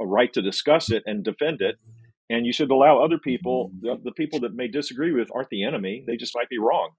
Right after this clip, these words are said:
and have a open dialogue. And I think our universities are pretty good at that compared to other places where we're seeing right now,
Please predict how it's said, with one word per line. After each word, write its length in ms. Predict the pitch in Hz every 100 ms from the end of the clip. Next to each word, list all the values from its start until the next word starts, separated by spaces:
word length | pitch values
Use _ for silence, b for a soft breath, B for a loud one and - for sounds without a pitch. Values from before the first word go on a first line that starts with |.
| _
and 100 | 110 -
have 200 | 131 156
a 140 | 156 - _ -
open 280 | 151 151
dialogue. 400 | 117 123 127 107
And 80 | 104
I 60 | 113
think 160 | 147 131
our 80 |
universities 720 | 120 117 113 117 - 110 101 - _ b b
are 80 | 104
pretty 320 | - - 175
good 160 | - 156
at 80 | 123 -
that 200 | 78 - _ _ _ _ _
compared 340 | 110 104 123 113
to 100 | 113
other 140 | 104
places 640 | 98 123 120 - 101 95 -
where 160 | 101 101
we're 100 | 98
seeing 400 | - 127 113 101
right 220 | 98 98
now, 400 | 101 107 101 92